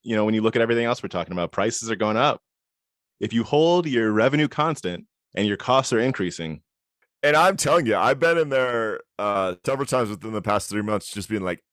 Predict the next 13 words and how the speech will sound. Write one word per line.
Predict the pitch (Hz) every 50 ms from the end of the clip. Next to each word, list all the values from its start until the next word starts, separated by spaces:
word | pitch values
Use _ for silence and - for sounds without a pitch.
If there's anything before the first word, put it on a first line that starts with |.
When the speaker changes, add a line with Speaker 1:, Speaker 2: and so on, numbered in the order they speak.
| _
Speaker 2:
"I | - 101 107 113 117 113
don't | 107 - 101 101 104 110 110 78 90 92
know. | 95 95 95 95 101 113 120 - - -
I | 110 113 117
cannot | - - 113 110 104 98 98 98 101 - -
figure | - 104 98 92 90 85
out | 82 80 85 87 87 - - _ _ _ _ _ _
how | - - 101 101 98
they | 92 92 90 87
actually | 87 87 85 - - 85 80 78
pay | - 82 82
the | 78 73 65
bills," | - 65 57 - - - - -